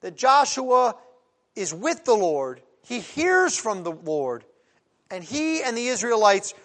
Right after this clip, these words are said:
respond to the Lord and to His word. And this is the calling that we are called to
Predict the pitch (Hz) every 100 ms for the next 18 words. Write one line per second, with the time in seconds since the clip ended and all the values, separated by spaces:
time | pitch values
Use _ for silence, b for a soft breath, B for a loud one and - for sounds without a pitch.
0 | B 180 196 - - 311 320 302 233 202
1 | 208 202 202 196 185 180 160 196 175 139
2 | 175 165 151 135 B B 190 190 294 320
3 | - 262 180 226 - 247 247 202 165 160
4 | 165 b b 170 180 214 277 226 165 160
5 | - 165 147 127 - 139 131 127